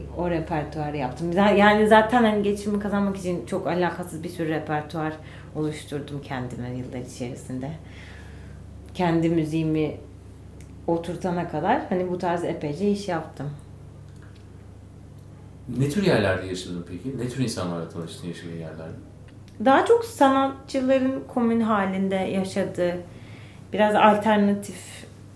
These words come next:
Speaker 1: yaşam tarzları diyeyim. Yani daha ucuz. Yani maalesef Londra'da bunlar azalıyor şu anda ama daha önceden yani çok profesyonel sanatçılar çok, her zaman a-, alternatif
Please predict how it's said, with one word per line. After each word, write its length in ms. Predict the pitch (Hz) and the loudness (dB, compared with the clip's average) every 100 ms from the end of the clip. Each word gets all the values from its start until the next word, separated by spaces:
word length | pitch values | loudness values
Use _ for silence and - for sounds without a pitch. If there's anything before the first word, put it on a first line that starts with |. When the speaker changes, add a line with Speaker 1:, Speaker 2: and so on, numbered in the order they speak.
| - - - - | -18 -18 -16 0
Speaker 1:
yaşam 440 | 185 180 185 165 | 0 2 -2 -4
tarzları 580 | 165 151 143 156 143 131 | -4 -6 -6 -6 -6 -6
diyeyim. 320 | 127 131 175 - - 170 | -6 -6 -8 -10 -8 -4
Yani 280 | 156 147 | -2 -2
daha 260 | 160 180 165 | -2 -2 -2
ucuz. 300 | 156 156 156 | -2 -4 0
Yani 160 | 190 202 | 4 8
maalesef 420 | 233 247 254 226 | 8 6 4 4
Londra'da 500 | 220 220 220 226 196 | 6 6 6 4 2
bunlar 340 | 214 208 208 | 2 4 4
azalıyor 580 | - 196 196 180 175 156 | 4 2 2 2 0 0
şu 180 | - 143 | -2 -6
anda 300 | 143 175 285 | -6 -2 0
ama 320 | 254 208 202 | 2 0 0
daha 180 | 196 196 | 2 2
önceden 500 | 196 190 214 208 202 - - - - - - - | 2 2 2 2 0 -4 -16 -16 -18 -18 -12 2
yani 320 | 190 190 190 190 | 6 6 4 6
çok 260 | 285 285 | 4 8
profesyonel 640 | 277 254 247 240 240 240 233 | 6 6 2 2 6 6 6
sanatçılar 640 | 220 202 202 202 233 285 254 - - - - | 4 2 0 -2 0 0 -2 -10 -16 -18 0
çok, 280 | 240 233 - | 4 4 6
her 180 | 226 220 | 6 6
zaman 280 | 214 214 | 4 4
a-, 200 | 214 - - - - | 4 2 -6 -14 -4
alternatif 720 | 185 190 214 196 196 - | 0 0 2 2 0 -4